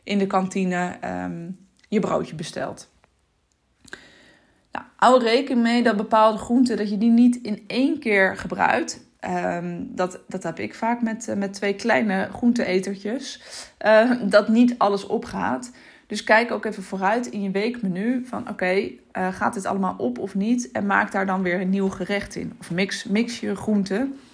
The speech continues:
Eh, wat voor mij bijvoorbeeld heel vaak werkt, is dat ik,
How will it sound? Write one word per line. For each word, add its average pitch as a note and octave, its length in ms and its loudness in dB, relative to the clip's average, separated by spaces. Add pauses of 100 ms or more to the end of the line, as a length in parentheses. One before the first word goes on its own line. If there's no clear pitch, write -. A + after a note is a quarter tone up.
(400)
Eh, F#3 220 2
wat F#3 160 -2
voor F#3+ 100 -6
mij F#3 140 2
bijvoorbeeld F#3 360 -4
heel F#3 160 -2
vaak F#3 240 -6
werkt, F3+ 460 -2 (840)
is F#3 200 0
dat F#3 140 0
ik, F#3 200 -2